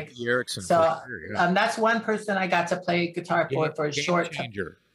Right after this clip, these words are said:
Speaker 1: Game
Speaker 2: Yeah,
Speaker 1: changer, Rocky
Speaker 2: the,
Speaker 1: Erickson.
Speaker 2: the
Speaker 1: I have a
Speaker 2: evil
Speaker 1: Rocky Erickson story too, but this is not about me. Go ahead.
Speaker 2: Well, no, I just,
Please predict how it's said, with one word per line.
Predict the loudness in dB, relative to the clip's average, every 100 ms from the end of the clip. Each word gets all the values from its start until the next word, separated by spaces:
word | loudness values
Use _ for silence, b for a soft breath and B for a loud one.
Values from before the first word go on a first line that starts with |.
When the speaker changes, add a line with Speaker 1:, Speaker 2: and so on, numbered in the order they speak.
| -4
Speaker 1:
Game | 0 0 4
Speaker 2:
Yeah, | 4 4 4 0
Speaker 1:
changer, | 0
Rocky | 0 4
Speaker 2:
the, | 2
Speaker 1:
Erickson. | 2 -2 -14 -16 -2
Speaker 2:
the | 2
Speaker 1:
I | 4 4
have |
a | 4
Speaker 2:
evil | 4
Speaker 1:
Rocky | 4 2 2
Erickson | 2 2 0 -2
story | -2 2 4 2
too, | 2 0
but | 0 -2
this | -2 -2
is | 0
not | 2 2
about | 2 2 2
me. | -2 -2 -2
Go | -2
ahead. | 0 -4 -8 _
Speaker 2:
Well, | 2 4
no, | 4
I | 2 2
just, | -2